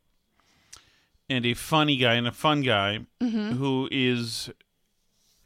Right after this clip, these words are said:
Speaker 1: determined to be a superstar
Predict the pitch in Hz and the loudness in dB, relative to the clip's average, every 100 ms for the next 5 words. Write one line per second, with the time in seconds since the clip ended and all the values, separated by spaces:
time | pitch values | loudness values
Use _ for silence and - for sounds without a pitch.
0 | _ _ _ _ _ _ _ - 135 - | _ _ _ _ _ _ _ -4 -4 0
1 | 165 190 151 120 110 - 120 123 117 117 | 4 4 6 4 2 -2 -2 2 2 0
2 | 117 117 - 147 - 117 - 101 90 | 0 -2 -2 -4 -4 -6 -2 -2 -2